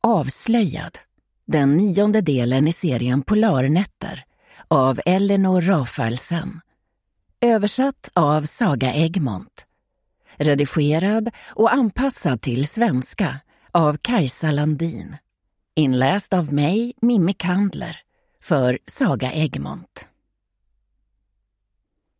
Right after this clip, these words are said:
Karaktärslista. Tora Lyngvik, ung kvinna från Tromsö. Benedikte Havre, Toras väninna, gift med Harald.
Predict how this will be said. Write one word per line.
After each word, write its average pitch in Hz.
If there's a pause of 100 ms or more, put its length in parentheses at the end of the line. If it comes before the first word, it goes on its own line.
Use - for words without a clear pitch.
(240)
Karaktärslista. 190 (1120)
Tora 208
Lyngvik, 185 (540)
ung 226
kvinna 160
från 196
Tromsö. 139 (800)
Benedikte 202
Havre, 165 (520)
Toras 240
väninna, 135 (380)
gift 233
med 156
Harald. 165